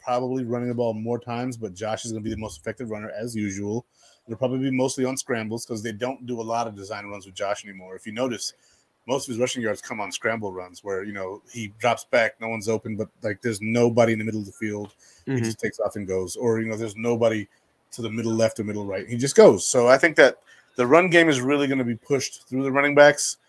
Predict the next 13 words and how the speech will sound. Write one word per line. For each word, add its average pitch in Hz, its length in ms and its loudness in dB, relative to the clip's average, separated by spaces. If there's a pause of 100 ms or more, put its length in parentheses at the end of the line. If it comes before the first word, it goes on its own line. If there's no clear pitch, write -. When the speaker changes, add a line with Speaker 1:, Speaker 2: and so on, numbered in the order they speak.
(220)
Speaker 1:
a 113 60 -4
little 131 220 4
bit 147 80 2
more 147 280 2
just 120 280 -4
to 131 80 -14
kinda 117 380 -2 (560)
grease 139 240 0
the 127 100 -4
wheels 143 560 2
so - 160 -4
that 127 100 0
way 120 400 -4